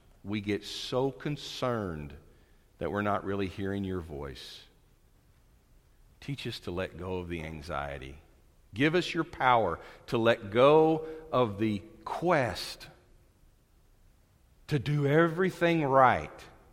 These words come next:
and to embrace following you so that we can do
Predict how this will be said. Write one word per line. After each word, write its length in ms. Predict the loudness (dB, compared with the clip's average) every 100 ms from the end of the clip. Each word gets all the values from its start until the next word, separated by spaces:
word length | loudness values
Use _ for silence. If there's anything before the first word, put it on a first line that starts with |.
| -20 _ _ _ _ _ _ _ _ _ _ _ _ _ _ _
and 180 | -8 -6
to 120 | -4 -4
embrace 540 | -4 -2 0 0 -4
following 540 | -2 0 2 0 -4
you 400 | -6 -4 -6 -8 -16 -20 -20 -20 -20 _ _ _ _ -20 _ _ -20 -16
so 200 | -6 -6
that 140 | -6
we 100 | -10
can 260 | -10 -10 -8
do 480 | -4 -4 -4 -8